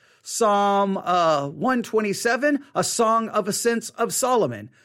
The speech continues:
Wa-, Psalm one twenty-eight, a song of ascents. Psalm one twenty-nine, a song of ascents. Psalm one thirty, a song of ascents. If I can turn the page, Psalm one thirty-one, a song of ascents. Psalm one thirty-two, a song of ascents.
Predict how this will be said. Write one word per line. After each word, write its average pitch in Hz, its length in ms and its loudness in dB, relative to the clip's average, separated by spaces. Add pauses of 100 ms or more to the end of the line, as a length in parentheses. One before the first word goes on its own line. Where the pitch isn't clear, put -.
(120)
Wa-, 165 300 0
Psalm 202 380 0
one 214 140 0
twenty-eight, 220 600 0
a - 80 -8
song 208 400 2
of 202 160 -2
ascents. 202 480 -4
Psalm 190 340 0
one 190 160 0
twenty-nine, 208 640 0
a 165 60 -10
song 202 380 0
of 185 160 -2
ascents. 247 500 -4 (320)
Psalm 208 500 2
one 190 260 0
thirty, 277 480 2
a 165 100 -2
song 196 460 0
of 170 200 -2
ascents. - 720 -4 (1000)
If - 60 -16
I 110 80 -6
can 110 160 -8
turn 120 200 -6
the - 80 -8
page, 220 360 0
Psalm 196 300 0
one 190 160 0
thirty-one, 208 540 0
a 190 60 -4
song 180 300 0
of 143 100 -4
ascents. 277 420 -2
Psalm 156 340 -2
one 151 200 -4
thirty-two, 160 520 -4
a 202 60 0
song 151 260 -2
of 127 100 -8
ascents. 269 480 -4